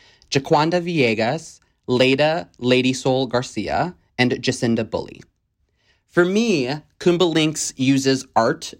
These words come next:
as a tool and as a resource, and specifically performance and poetry rooted in a pedagogy and a culture of hip hop, to create a brave space for young people to be.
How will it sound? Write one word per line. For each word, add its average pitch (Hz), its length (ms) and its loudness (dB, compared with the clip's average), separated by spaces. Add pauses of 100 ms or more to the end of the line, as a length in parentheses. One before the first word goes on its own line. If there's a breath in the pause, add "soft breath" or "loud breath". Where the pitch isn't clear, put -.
as 123 320 2
a 123 80 -6
tool 147 520 0
and 123 340 -2
as 117 180 -2
a 120 80 2
resource, 131 680 0
and 123 240 0
specifically 196 640 0
performance 131 580 -2
and 113 200 -4
poetry 135 760 -2 (260 soft breath)
rooted 135 540 2
in 113 440 0
a 113 80 -4
pedagogy 117 580 0
and 107 100 0
a 107 40 -6
culture 120 380 -2
of 107 100 -2
hip - 240 -12
hop, 170 400 -2 (400 soft breath)
to 165 120 2
create 160 500 2
a 135 80 2
brave 127 360 2
space 123 440 -2
for 127 180 -2
young 117 360 0
people 180 640 -2
to 117 200 -4
be. 104 480 -6